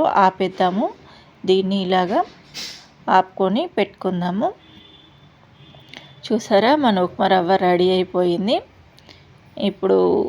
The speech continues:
ఇది మంచి టేస్ట్గా ఉంటుంది, లోపల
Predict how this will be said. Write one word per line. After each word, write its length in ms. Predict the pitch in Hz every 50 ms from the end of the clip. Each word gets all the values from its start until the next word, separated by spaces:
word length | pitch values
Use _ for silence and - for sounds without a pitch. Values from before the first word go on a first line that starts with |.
| - - - _ - _ - - - - - -
ఇది 300 | - - - 202 - 175
మంచి 420 | 240 247 - 190 190 208 208 233
టేస్ట్గా 540 | 214 - 202 180 185 190 - - 240 220 208
ఉంటుంది, 580 | 202 202 196 185 190 190 185 185 214 262 330 302
లోపల 640 | 214 190 185 185 180 185 202 196 208 220 269 359